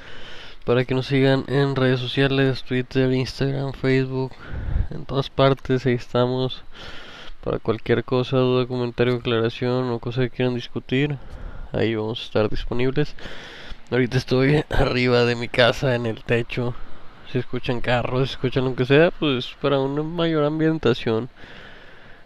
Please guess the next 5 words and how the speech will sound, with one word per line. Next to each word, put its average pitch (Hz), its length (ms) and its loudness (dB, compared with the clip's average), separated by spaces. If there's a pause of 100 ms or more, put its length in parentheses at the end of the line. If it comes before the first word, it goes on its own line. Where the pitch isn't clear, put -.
(160)
algo - 180 2
acá 120 260 4
más 120 300 2
tranquilón. 120 640 -2 (840)
Hoy 160 440 4